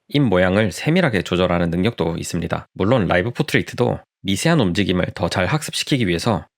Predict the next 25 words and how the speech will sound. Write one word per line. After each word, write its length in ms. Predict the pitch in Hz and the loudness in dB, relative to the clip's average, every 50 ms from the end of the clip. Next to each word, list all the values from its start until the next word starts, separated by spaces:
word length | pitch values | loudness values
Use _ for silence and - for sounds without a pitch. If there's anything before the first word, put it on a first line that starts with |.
| _ _ | _ _
명시적인 640 | - 95 95 95 92 - 165 151 156 101 90 82 107 107 | -4 -2 -2 0 0 0 0 2 2 0 0 -2 -2 -2
랜드마크 500 | 85 85 85 82 101 95 92 - - - | -2 -2 -2 0 0 0 0 0 -2 -4
정보를 460 | - - 95 95 92 90 110 104 - - | -2 0 0 2 2 2 2 0 -2 -4
학습 340 | - - 135 - - 170 - | -10 -12 -8 -4 -4 -2 0
단계에 340 | 156 135 127 107 107 95 95 | 2 2 2 2 2 2 4
한해서 400 | 123 117 98 85 - 101 82 - | 2 2 0 0 -2 -2 -4 -2
보조적으로 580 | - 95 92 - 127 113 120 95 90 85 85 | -2 -2 0 0 0 0 2 0 0 0 0
활용하기도 480 | 82 101 95 104 98 92 90 - 82 95 | 0 0 0 2 2 0 0 -2 -2 -4
했죠. 240 | - - - - - _ _ _ _ | -2 -2 -4 -6 -6 _ _ _ _
하지만 340 | - 139 - - 165 139 95 | -6 -4 -2 0 2 2 2
이렇게 280 | 87 - - - - 92 | 2 0 0 0 -2 0
효율적인 420 | - 165 175 175 - 175 147 117 | 2 2 2 2 2 0 0 2
만큼 400 | 87 80 80 - - 110 82 80 - _ _ _ - | 0 0 -2 -2 -2 -2 -2 -2 -6 _ _ _ -6
아주 300 | - 92 92 101 131 127 | -2 -2 0 0 0 -2
큰 180 | - - 135 113 | 0 2 2 2
움직임이나 640 | 98 95 87 117 113 107 95 85 82 82 101 131 _ _ _ | 2 2 2 0 0 0 0 0 0 -2 -4 -4 _ _ _
다양한 380 | - - 92 92 98 101 101 | -4 -2 0 2 2 2 0
스타일 280 | 98 - - 160 156 139 | 0 -2 -2 0 -2 0
표현에는 540 | - - 165 151 135 101 104 117 92 80 - | 0 0 0 2 2 2 2 0 0 -2 -4
조금 240 | - 143 - 143 95 | -6 -2 0 0 0
아쉬움이 320 | 80 78 - - 95 85 | 0 -2 0 0 -2 0
있었습니다. 560 | 80 - - - - 82 82 80 82 71 - - - - - - | 0 -2 -2 -2 -2 -2 -2 -2 -4 -4 -6 -8 -12 -10 -6 -2
라이브 240 | 107 95 95 107 120 | 0 2 2 2 2
포트레이트 480 | - 160 151 - 160 156 147 - - | 2 0 0 2 2 0 0 0 -2
이후 300 | 85 85 101 113 92 73 | 0 0 0 0 -2 -2